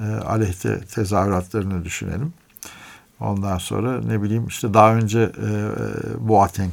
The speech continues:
diye bir başka, e, siyahi bir Afrika kökenli, e, futbolcuya, e, çok ağır sözler etti.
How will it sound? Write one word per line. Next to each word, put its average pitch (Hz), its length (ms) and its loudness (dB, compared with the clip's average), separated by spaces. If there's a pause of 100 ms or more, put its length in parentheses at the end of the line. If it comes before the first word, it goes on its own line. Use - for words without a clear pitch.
diye 98 200 0
bir 101 100 -4
başka, 90 320 -4
e, 92 500 -6
siyahi 92 580 0
bir 92 300 -4
Afrika - 400 -10
kökenli, 92 420 -6 (640)
e, 110 40 -4 (280)
futbolcuya, 92 640 -2
e, 85 500 -8
çok - 220 -6
ağır 104 260 2
sözler 92 400 -2
etti. 80 300 -6